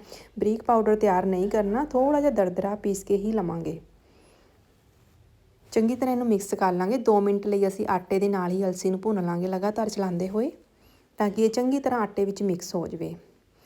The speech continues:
ਜੇ ਤੁਸੀਂ ਇੱਥੇ ਦੇਸੀ ਖੰਡ ਪਾਉਣਾ ਚਾਹੁੰਦੇ ਹੋ ਤਾਂ ਉਹ ਵੀ ਐਡ ਕਰ ਸਕਦੇ ਹੋ, ਪਰ ਅਸੀਂ ਅੱਜ ਗੁੜ ਪਾ, ਪਾ ਕੇ ਤਿਆਰ ਕਰਾਂਗੇ,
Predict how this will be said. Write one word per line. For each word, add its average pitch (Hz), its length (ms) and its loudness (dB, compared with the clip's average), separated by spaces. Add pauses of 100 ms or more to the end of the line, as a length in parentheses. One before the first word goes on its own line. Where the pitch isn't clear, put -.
(320)
ਜੇ 233 100 2
ਤੁਸੀਂ 262 320 0
ਇੱਥੇ 254 200 2
ਦੇਸੀ 220 320 4
ਖੰਡ 220 320 0
ਪਾਉਣਾ 202 320 0
ਚਾਹੁੰਦੇ 185 340 -2
ਹੋ 220 60 2
ਤਾਂ 220 120 -2
ਉਹ 185 140 0
ਵੀ 208 140 0
ਐਡ 208 180 0
ਕਰ 175 180 -4
ਸਕਦੇ 180 360 -4
ਹੋ, 226 60 2
ਪਰ 214 220 0
ਅਸੀਂ 208 260 -2
ਅੱਜ 202 120 -2
ਗੁੜ 185 240 0
ਪਾ, 180 140 -4
ਪਾ 185 180 -4
ਕੇ 190 140 -4
ਤਿਆਰ 175 280 -2
ਕਰਾਂਗੇ, 175 460 -6